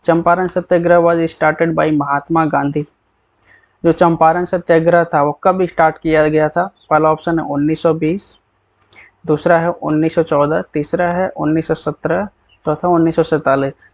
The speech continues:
तो चंपारण सत्याग्रह उन्नीस सौ सत्रह में स्टार्ट किया गया था। ऑप्शन नंबर सी राइट आंसर है,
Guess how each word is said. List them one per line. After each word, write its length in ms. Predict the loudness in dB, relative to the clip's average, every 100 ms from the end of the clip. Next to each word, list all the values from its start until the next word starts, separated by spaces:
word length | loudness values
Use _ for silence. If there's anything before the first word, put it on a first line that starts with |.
| _ -8
तो 80 | -2
चंपारण 540 | 0 2 2 2 2
सत्याग्रह 480 | -2 -2 0 0 0
उन्नीस 380 | 0 0 -2 -2
सौ 100 | -4
सत्रह 500 | -4 -6 -2 0 0
में 240 | 0 -2
स्टार्ट 320 | -2 -4 -4
किया 200 | -4 -4
गया 200 | -2 -4
था। 180 | -2 -2
ऑप्शन 420 | 0 -2 -2 -2
नंबर 340 | -2 -2 -2 -4
सी 280 | -4 -2 0
राइट 280 | 0 -4
आंसर 320 | -8 -12 -14
है, 80 | -14